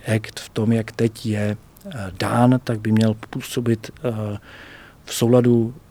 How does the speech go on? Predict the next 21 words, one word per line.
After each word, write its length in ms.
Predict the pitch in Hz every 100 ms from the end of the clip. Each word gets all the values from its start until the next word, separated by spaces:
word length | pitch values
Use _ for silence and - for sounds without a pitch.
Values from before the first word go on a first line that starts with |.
| -
s 160 | - -
evropskými, 880 | 127 117 - - 117 113 110 107 98 - _ - - -
eh, 160 | 110 113
etickými 440 | 120 - 127 113
pravidly 640 | 110 110 113 110 113 107 -
a 60 | -
s 80 | 107
naším, 520 | 104 - 117 107 107 - - - -
eh, 80 | 120
s-, 260 | - - 113
způsobem, 720 | - - 123 - 123 117 113 -
momentálním 520 | 120 143 131 120 120
způsobem 400 | - 120 127 117
uvažování. 600 | 104 107 104 95 95 95 - - - -
A 40 | 117
měl 180 | 113
by 100 | 110
vlastně 340 | 117 107 - 120
tady 220 | 113 110
tyto, 500 | 110 113 117 110 107 - _ _
eh, 40 | -